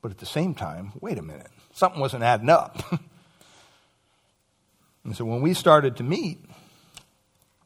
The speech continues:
I just remember thinking, "Well, I'm just gonna, we're just gonna trust the Lord that He'll protect us as we gather together."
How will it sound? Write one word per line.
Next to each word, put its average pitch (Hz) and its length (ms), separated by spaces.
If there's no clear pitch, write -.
I 165 120
just 170 160
remember 139 480
thinking, 185 360
"Well, 156 220
I'm 147 160
just 147 120
gonna, 123 280
we're 147 140
just 151 160
gonna 123 160
trust - 320
the 117 80
Lord 113 380
that 113 140
He'll 131 120
protect 123 440
us - 280
as 98 160
we 113 120
gather 117 360
together." 110 520